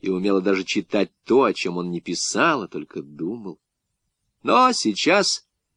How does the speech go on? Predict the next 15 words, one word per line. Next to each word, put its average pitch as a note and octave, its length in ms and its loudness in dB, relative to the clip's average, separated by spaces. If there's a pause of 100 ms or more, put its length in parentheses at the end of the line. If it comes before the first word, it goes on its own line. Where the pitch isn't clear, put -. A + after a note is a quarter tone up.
(640)
в - 40 4
этом D#3 280 4
письме A2+ 580 4
ни C#3+ 240 0
в - 80 -4
словах, F#3+ 680 0
ни F3 180 -2
за C#3+ 160 -2
словами A#2 640 -2
о D#2+ 160 -4
ней E3+ 300 -2
не D#3 220 -10
было B2 200 -8
ни F2+ 140 -8
строчки. - 640 -6